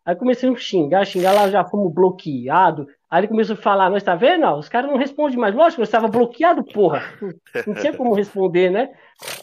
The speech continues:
Aí só sei que, aí eu fiz outra conta fake lá, ele foi... ele foi, falou, "Que jogo quebrado." Eu falei, "Jogo quebrado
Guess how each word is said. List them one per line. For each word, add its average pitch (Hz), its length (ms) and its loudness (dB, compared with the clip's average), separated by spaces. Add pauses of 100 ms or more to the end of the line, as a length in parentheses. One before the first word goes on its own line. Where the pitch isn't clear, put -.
(140)
Aí 214 340 0
só 233 120 2
sei 254 160 -2
que, 214 580 -8
aí 202 260 0
eu 226 100 -6
fiz 220 200 -2
outra 254 240 4
conta 247 340 2
fake 202 480 -2
lá, 180 380 0
ele 214 140 -4
foi... 233 160 -2 (100)
ele 208 180 -8
foi, 196 440 -6
falou, 214 220 -2
"Que 262 120 -2
jogo 240 220 2
quebrado." 180 340 0
Eu - 40 -6
falei, 202 140 -2
"Jogo 208 220 -4
quebrado 254 400 0